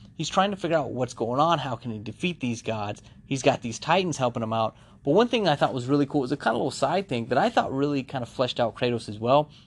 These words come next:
is you find a Spartan in one of these areas, and Kratos sends him back to Sparta to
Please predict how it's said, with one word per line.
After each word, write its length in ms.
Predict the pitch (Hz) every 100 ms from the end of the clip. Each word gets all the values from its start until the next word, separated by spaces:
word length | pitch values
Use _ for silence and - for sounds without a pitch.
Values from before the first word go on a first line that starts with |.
| - - -
is 200 | 151 147
you 60 | 180
find 260 | - 196 196
a 40 |
Spartan 520 | - - 151 127 120 -
in 140 | 123
one 120 | 127
of 60 | 123
these 180 | 117 113
areas, 380 | 117 117 113 - - - -
and 80 |
Kratos 320 | - 156 156 139
sends 360 | - 170 160
him 320 | 151 151 143 139 - - -
back 360 | 135 135 - - - - 107
to 100 | 127
Sparta 640 | - - 123 117 104 107 - - - - - -
to 260 | - 135